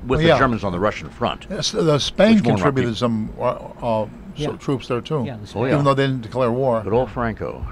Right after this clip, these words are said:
Speaker 2: Yeah, he was,
Speaker 1: He
Speaker 2: uh,
Speaker 1: pretty much stayed out of the war, though. That's
Speaker 3: Yeah.
Speaker 1: interesting,
Speaker 2: They
Speaker 1: you
Speaker 2: did
Speaker 1: know.
Speaker 2: stay out, <laughs> really,
Speaker 1: Yeah,
Speaker 2: officially.
Speaker 1: yeah.
Speaker 2: He stuck around for a long time, but they, it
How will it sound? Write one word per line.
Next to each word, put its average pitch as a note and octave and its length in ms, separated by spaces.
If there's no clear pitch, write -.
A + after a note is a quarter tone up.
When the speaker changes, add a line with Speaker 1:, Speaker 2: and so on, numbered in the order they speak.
Speaker 2:
Yeah, B2+ 160
he A#2+ 60
was, B2+ 260
Speaker 1:
He B2 60
Speaker 2:
uh, A2+ 160
Speaker 1:
pretty E3 160
much - 140
stayed C#3+ 160
out B2 120
of A2 80
the A2 60
war, E2 260
though. A#1 160
That's D#2 160
Speaker 3:
Yeah. D#2 80
Speaker 1:
interesting, B1+ 320
Speaker 2:
They D3+ 80
Speaker 1:
you C3+ 40
Speaker 2:
did D#3+ 80
Speaker 1:
know. D#3+ 60
Speaker 2:
stay A#2 240
out, A#2+ 200
<laughs> - 0
really, B2+ 180
Speaker 1:
Yeah, - 60
Speaker 2:
officially. A2+ 440
Speaker 1:
yeah. D2+ 120
Speaker 2:
He D3+ 80
stuck C#3+ 260
around C#3 220
for B2 100
a B2 60
long B2 200
time, C#3 200
but A#2+ 140
they, C3 100
it A#2 60